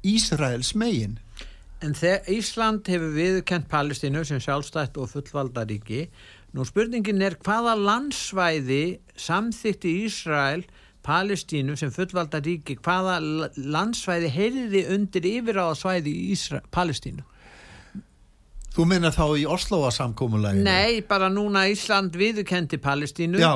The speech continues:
Speaker 1: já.
Speaker 2: Og hvaða yfirráðasvæði viðurkennir Ísland að Palestínu ráði yfir? Er þetta ekki
Speaker 1: Já,
Speaker 2: svolítið
Speaker 1: jú,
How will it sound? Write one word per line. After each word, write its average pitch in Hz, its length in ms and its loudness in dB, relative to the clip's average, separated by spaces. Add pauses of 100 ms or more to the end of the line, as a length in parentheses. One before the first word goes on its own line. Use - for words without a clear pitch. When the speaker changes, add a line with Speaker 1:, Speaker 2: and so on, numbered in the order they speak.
Speaker 1:
já. 110 140 0
Speaker 2:
Og 143 220 -4
hvaða 240 540 2
yfirráðasvæði 220 1080 0 (380)
viðurkennir 214 720 0
Ísland 180 460 -2
að 165 140 2
Palestínu 208 640 2
ráði 196 400 0
yfir? - 260 -8
Er 139 120 0
þetta 175 240 0
ekki 170 140 2
Speaker 1:
Já, 180 100 8
Speaker 2:
svolítið 170 300 4
Speaker 1:
jú, 208 80 6